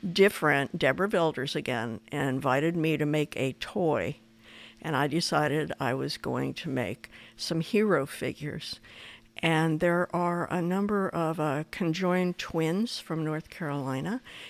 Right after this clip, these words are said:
And when I was a child, I had friends who were cranially connected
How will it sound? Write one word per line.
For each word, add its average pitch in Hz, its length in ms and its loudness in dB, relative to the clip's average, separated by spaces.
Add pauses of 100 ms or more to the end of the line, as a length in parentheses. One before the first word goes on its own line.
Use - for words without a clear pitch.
(100)
And 170 120 -2
when 170 140 2
I 170 60 4
was 165 180 2
a 165 40 -4
child, 185 440 2
I 170 80 4
had 170 240 -2
friends 160 440 0
who 175 220 4
were 165 300 0 (340)
cranially 208 680 4
connected 208 680 0